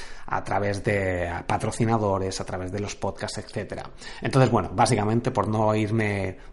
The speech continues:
salirme de, irme por las ramas, eh, la rutina, como digo, es el, el hecho de no tener horario, no tener una rutina, podría ser a lo mejor algo de lo que me siento orgulloso.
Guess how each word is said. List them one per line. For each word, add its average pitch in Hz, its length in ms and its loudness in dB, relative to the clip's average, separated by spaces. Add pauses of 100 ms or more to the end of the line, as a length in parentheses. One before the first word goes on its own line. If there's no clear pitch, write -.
(120)
salirme 113 480 2
de, 104 300 0
irme 117 260 2
por 107 140 -2
las 104 180 0
ramas, 120 420 6 (380)
eh, 95 240 -2
la 107 140 6
rutina, 113 560 4
como 107 200 -2
digo, 107 200 0
es - 180 -6 (140)
el, 107 220 -4 (300)
el - 260 -4
hecho 123 200 6
de 123 140 6
no 170 220 8
tener 175 260 8
horario, 139 340 8
no 165 160 8
tener 220 240 6
una 208 180 8
rutina, 175 540 8
podría 117 340 6
ser 113 380 2 (160)
a - 100 2
lo 113 60 4
mejor 113 280 2
algo 113 200 4
de 117 80 6
lo 110 120 2
que 107 100 -4
me 104 100 0
siento 101 640 -2
orgulloso. 95 640 -4